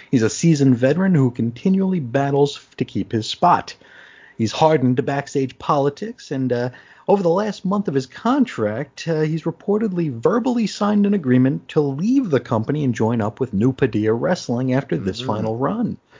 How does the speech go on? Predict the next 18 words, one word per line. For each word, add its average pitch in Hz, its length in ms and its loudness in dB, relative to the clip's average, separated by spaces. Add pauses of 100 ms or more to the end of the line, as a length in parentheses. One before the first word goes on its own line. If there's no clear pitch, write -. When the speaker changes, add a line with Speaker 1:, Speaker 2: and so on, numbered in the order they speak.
(480)
Speaker 1:
Now, 107 140 -2
he, 151 320 0
uh, 139 80 6
uses 143 400 2
pyro 165 640 0
and 113 300 -4
gimmicked 147 340 -2
flash 143 500 -4
paper 139 360 0
tricks - 560 -4 (240)
as 135 100 -2
part 214 240 0
of 196 80 0
his 156 100 0
entrance 127 400 -2
routine, 135 520 -6
and, 147 200 -4
uh, 135 220 2